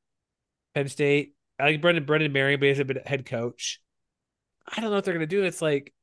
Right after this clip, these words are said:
who do they have the money? Like, they have Furtada money who could put out there. Like, if they wanted to, they probably could bu-, get the, what's his name at U T S A to come over if they have enough money. They do. I'm betting if they wanted to. Um,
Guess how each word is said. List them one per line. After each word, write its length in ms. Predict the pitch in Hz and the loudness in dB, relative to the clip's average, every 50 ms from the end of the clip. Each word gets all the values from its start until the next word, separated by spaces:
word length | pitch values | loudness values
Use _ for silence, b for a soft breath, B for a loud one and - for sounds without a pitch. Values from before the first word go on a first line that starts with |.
| _ _ _ _ _ - - | _ _ _ _ _ -20 -8
who 400 | - - 208 220 226 220 196 b b b b b _ | -4 0 0 2 2 0 0 b b b b b _
do 80 | - 175 | 0 4
they 100 | 180 196 | 6 6
have 120 | 202 180 | 6 6
the 80 | 170 156 | 4 2
money? 420 | 143 143 151 170 202 240 262 208 - | 2 2 4 4 4 4 2 2 2
Like, 160 | 180 180 165 | 0 2 4
they 80 | 180 226 | 4 4
have 100 | 269 277 | 4 4
Furtada 440 | - 196 - - 170 170 175 170 147 | 4 2 2 4 4 4 4 4 2
money 240 | 139 143 156 151 143 | 2 0 0 0 0
who 120 | 143 139 | 0 0
could 200 | - 143 131 - | -2 -4 -6 -2
put 240 | - 202 180 - - - | 2 2 2 2 2 0
out 240 | 139 151 185 190 - | 0 2 2 2 0
there. 300 | 151 127 127 131 131 b b b b b _ | -2 -2 -2 -4 -6 b b b b b _
Like, 120 | 160 165 | 0 2
if 40 | 208 | 6
they 80 | 254 233 | 6 6
wanted 280 | 190 175 185 220 240 | 6 6 4 2 0
to, 120 | 240 294 240 | 0 0 2
they 60 | 214 | 2
probably 240 | 202 233 233 226 202 | 4 4 4 4 4
could 180 | 208 175 156 | 2 -2 -2
bu-, 160 | 151 170 160 156 | -4 -8 -6 -4
get 160 | 156 190 180 | -4 -4 -4
the, 340 | 180 160 143 147 151 165 160 | -6 -10 -12 -10 -10 -6 -4
what's 180 | 160 170 160 | -4 -4 -4
his 100 | 165 160 | -4 -4
name 120 | 170 165 156 | -4 -4 -4
at 40 | |
U 100 | 156 165 | -6 -8
T 160 | 160 - 170 156 | -6 -2 -2 -2
S 180 | 151 147 - 196 | -2 -2 -4 -4
A 80 | 180 | -4
to 60 | 139 | -4
come 140 | 131 - 127 | -4 -6 -8
over 160 | 120 113 127 | -6 -6 -6
if 80 | 123 123 | -4 -2
they 60 | 143 | -2
have 100 | 139 131 | -2 -2
enough 140 | 127 117 127 | -2 -4 -2
money. 240 | 151 156 143 127 117 | -4 -4 -4 -4 -4
They 120 | 127 127 | -4 -4
do. 360 | 123 151 147 123 113 123 131 - | -2 -2 -2 -2 -2 -4 -8 -10
I'm 120 | 123 127 | -10 -6
betting 380 | 131 139 139 127 120 127 143 - _ | -4 -2 -2 -2 -4 -6 -8 -12 _
if 100 | - - | -10 -8
they 60 | - 120 | -6 -4
wanted 300 | 120 123 143 160 156 151 | -4 -2 -2 -4 -4 -6
to. 280 | - 113 123 160 - - _ _ _ _ _ _ _ _ _ _ _ _ _ _ - | -6 -4 -4 -4 -4 -6 _ _ _ _ _ _ _ _ _ _ _ _ _ _ -12
Um, 200 | 123 123 123 123 | -10 -10 -8 -10